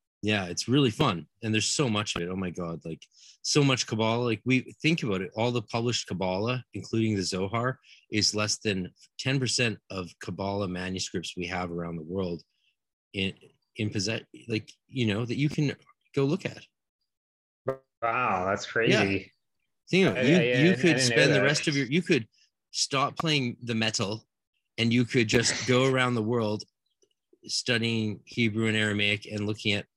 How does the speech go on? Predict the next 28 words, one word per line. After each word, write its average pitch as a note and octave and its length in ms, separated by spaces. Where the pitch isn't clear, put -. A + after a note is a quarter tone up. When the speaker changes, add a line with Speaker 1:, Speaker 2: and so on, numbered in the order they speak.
Speaker 1:
unpublished G#2 1300
Kabbalistic A2 520
texts, - 280
untranscribed, B2+ 960
not A#2+ 180
just C3 180
unpublished, A2 640
untranscribed, A2+ 1000
untranslated, F#2 1040
unpublished F2 760
Kabbalistic E2 540
texts. - 440
Speaker 2:
Wow. G#2+ 400
Speaker 1:
You D3+ 160
could F#3 140
do G#3 240
that. D#2 200
Yeah, A#2 280
the G#2+ 120
girls A2+ 300
Speaker 2:
Yeah, A#2+ 80
I A#2 60
Speaker 1:
would A2+ 60
Speaker 2:
guess G#2 80
Speaker 1:
go F#2+ 80
Speaker 2:
you F2+ 120
Speaker 1:
wild. G2+ 340
Speaker 2:
could. G#2+ 140